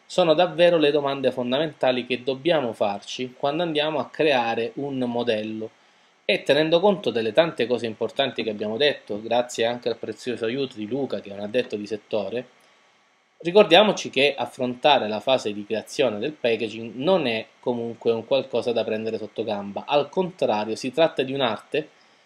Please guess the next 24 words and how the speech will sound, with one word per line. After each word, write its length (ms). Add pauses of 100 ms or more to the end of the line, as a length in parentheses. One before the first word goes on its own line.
(200)
che 140
non 160
è, 200 (380)
eh, 800
dedicata 480
a 40
tutti, 480 (280)
bisogna 600
comunque 440
affrontarla 960 (320)
come 240
si 100
affronta 960
una 220
materia 400
a 40
sé 160
stante, 640 (920)
importante 680
per 120
lavorare 360
bene 220
nel 140
settore. 420